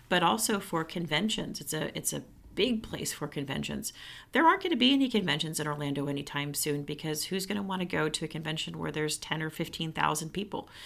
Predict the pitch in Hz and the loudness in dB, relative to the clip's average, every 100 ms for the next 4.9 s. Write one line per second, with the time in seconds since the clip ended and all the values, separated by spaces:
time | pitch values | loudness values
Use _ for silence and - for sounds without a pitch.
0 | - - 180 180 170 170 160 165 170 143 | -10 -4 0 2 2 2 4 4 4 -2
1 | 156 165 151 147 165 170 170 175 147 165 | 0 2 2 2 -2 0 0 0 0 -4
2 | 160 160 156 - - 165 160 - - 170 | -4 -2 -2 -2 -4 -2 0 0 -2 -4
3 | 165 165 151 151 - 160 - 160 151 147 | -4 -6 -4 -4 -4 -4 -6 -4 -4 -2
4 | 170 175 143 139 - 190 165 160 | -2 0 -2 -4 -2 -2 2 0